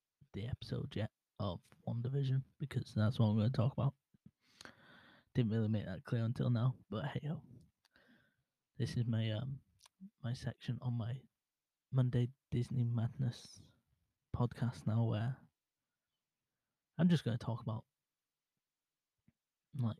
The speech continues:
shows or films on Disney Plus. But most recently, I'm gonna talk about WandaVision, because it's been on.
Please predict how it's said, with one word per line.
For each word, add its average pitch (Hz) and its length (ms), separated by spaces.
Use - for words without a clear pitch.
shows 110 380
or 113 240
films 107 400
on 110 120
Disney 117 320
Plus. - 400
But 117 140
most 117 260
recently, 120 460
I'm 135 180
gonna 113 140
talk 117 220
about 113 240
WandaVision, 123 580
because 120 400
it's 107 100
been - 180
on. 90 180